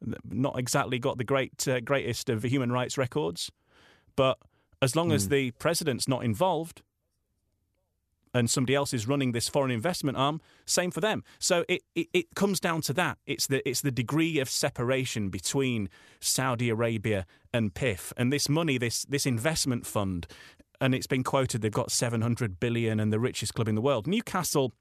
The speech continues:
Speaker 1: I think in reality I read that they're not the richest club in the world. They're rich, don't get me wrong, they're rich. But they're not, um, they're not as rich as made out, because this investment fund covers a whole load of stuff.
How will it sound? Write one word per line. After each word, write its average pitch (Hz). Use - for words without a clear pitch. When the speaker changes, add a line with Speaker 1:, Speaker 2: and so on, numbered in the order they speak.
Speaker 1:
I 131
think 151
in 127
reality 143
I 117
read 123
that 110
they're 143
not 160
the 127
richest 123
club 113
in 101
the 107
world. 113
They're 92
rich, 123
don't 104
get 95
me 92
wrong, 107
they're 92
rich. -
But 120
they're 123
not, 143
um, 117
they're 123
not 131
as 131
rich 123
as 110
made 113
out, 127
because 113
this 127
investment 113
fund 107
covers 101
a 101
whole 107
load 110
of 95
stuff. -